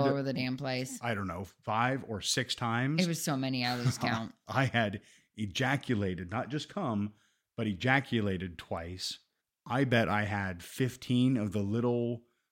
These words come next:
Speaker 2: like, feels like an orgasm, but isn't quite like, there's no fluid.
Speaker 1: It's a minigasm.
Speaker 2: Minigasm? Maybe we should coin that.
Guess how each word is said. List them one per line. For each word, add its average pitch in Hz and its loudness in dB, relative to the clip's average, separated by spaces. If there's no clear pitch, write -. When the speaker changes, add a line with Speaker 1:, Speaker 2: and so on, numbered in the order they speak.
Speaker 2:
like, 101 0
feels 147 4
like 143 4
an 151 2
orgasm, 151 2
but 113 -2
isn't 123 4
quite - 2
like, 110 2
there's 110 6
no 117 8
fluid. 147 6
Speaker 1:
It's 185 4
a 220 6
minigasm. 147 2
Speaker 2:
Minigasm? 113 0
Maybe 104 0
we 104 0
should 98 -6
coin 95 -4
that. 87 -6